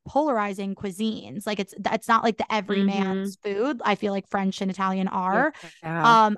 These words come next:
Speaker 1: I just really don't wanna see another super high-end French restaurant. I'm sorry, I don't. I would like to
Speaker 2: No,
Speaker 1: see
Speaker 2: I
Speaker 1: something a little
Speaker 2: agree.
Speaker 1: different.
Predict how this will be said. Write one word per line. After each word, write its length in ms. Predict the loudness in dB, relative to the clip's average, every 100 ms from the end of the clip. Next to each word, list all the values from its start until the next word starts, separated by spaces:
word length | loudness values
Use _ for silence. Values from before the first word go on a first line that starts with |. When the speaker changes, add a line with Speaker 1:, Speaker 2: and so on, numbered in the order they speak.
| 4
Speaker 1:
I 160 | 4 4
just 180 | 0 -4
really 440 | -4 -4 -4 -6
don't 260 | -2 -2 0
wanna 240 | -2 -4
see 280 | -6 -8 -6
another 360 | -4 -4 -2 -6
super 300 | -6 -4 -2
high-end 360 | -2 -4 -4
French 220 | -4 -8 -8
restaurant. 540 | -10 -8 -4 -4 -4 -10 _ _ _ _ _ 4
I'm 140 | 4
sorry, 300 | 6 4 4
I 160 | 2 0
don't. 360 | 0 0 0
I 100 | 2
would 120 | 2 2
like 120 | 2
to 160 | 2 2
Speaker 2:
No, 60 |
Speaker 1:
see 60 | 2
Speaker 2:
I 120 | 2
Speaker 1:
something 120 | 2 2
a 20 |
little 160 | 2 2
Speaker 2:
agree. 100 | 0
Speaker 1:
different. 440 | -2 -4 -4 -6